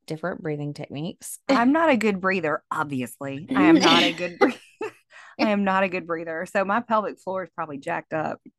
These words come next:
Speaker 1: I fa-, and I found this one to be interesting. Constantly sucking in our tummies.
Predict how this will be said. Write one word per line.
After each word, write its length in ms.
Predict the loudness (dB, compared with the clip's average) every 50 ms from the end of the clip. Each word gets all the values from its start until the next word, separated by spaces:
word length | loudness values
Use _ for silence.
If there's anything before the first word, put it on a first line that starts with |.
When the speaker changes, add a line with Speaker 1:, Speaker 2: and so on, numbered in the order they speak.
| _ _ _ -10
Speaker 1:
I 100 | -10 -6
fa-, 180 | -4 -4 -4 -2
and 140 | -2 -2 -2
I 80 | -2
found 300 | -4 -8 -12 -6 -4 -2
this 180 | -2 -2 -2 -4
one 120 | -4 -4
to 60 | -2
be 280 | -2 0 0 0 0 -2
interesting. 500 | -2 -4 -8 -10 -12 -12 -10 -10 -8 -8
Constantly 760 | -10 -10 -8 -4 -2 -2 -4 -4 -8 -12 -6 -4 -2 0 0 -2
sucking 440 | -2 -4 -4 -4 -4 -4 -4 -2
in 140 | -2 -2 -2
our 120 | -4 -4 -4
tummies. 560 | -4 -4 -4 -4 -6 -8 -10 -12 -14 -18